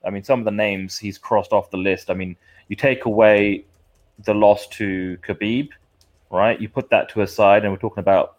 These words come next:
arguably the greatest lightweight of all time. He's beaten Conor McGregor twice, Dan Hooker, Max Holloway, Eddie Alvarez, Justin Gaethje, Anthony Pettis.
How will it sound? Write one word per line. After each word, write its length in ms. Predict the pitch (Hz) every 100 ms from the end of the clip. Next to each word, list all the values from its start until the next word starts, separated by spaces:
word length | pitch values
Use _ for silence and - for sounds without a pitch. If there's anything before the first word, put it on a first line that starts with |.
| -
arguably 380 | 98 101 90 95
the 80 |
greatest 400 | 87 95 80 92
lightweight 340 | 95 92 92 87
of 160 | 90
all 160 | 90 85
time. 380 | - 92 95 120 _ _ _ _ _ _ _ _
He's 220 | 117 92
beaten 240 | 113 95
Conor 240 | 98 127 131
McGregor 260 | 127 127
twice, 460 | - 95 85 87 -
Dan 240 | 120 107 120
Hooker, 340 | 113 92 90
Max 340 | 87 104 113 -
Holloway, 380 | 107 92 82 -
Eddie 200 | 110 117
Alvarez, 460 | 113 110 95 90 87
Justin 420 | 107 104 117 110
Gaethje, 420 | 104 87 - 90
Anthony 360 | 92 95 92 90
Pettis. 460 | 90 57 - -